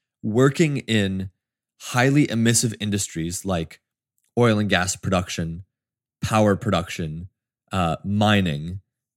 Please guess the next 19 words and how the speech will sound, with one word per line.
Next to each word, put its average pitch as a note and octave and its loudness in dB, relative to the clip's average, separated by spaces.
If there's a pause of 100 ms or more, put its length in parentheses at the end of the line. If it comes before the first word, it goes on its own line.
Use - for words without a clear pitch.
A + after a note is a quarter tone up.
(260)
heavy A#2 4
industry, G2+ 0
et - -6
cetera, E2 -2 (600)
who A#2+ 2 (1200)
want A2+ 2 (340)
to C3+ 0
change B2 0
these A#2 0
industries, F#2 -4
want G2+ 2
these B2 4
industries G#2+ 0
to - -4
decarbonize F#2+ 0
as F2 -6
quickly - -4
as F#2 -4
possible. A#2+ -4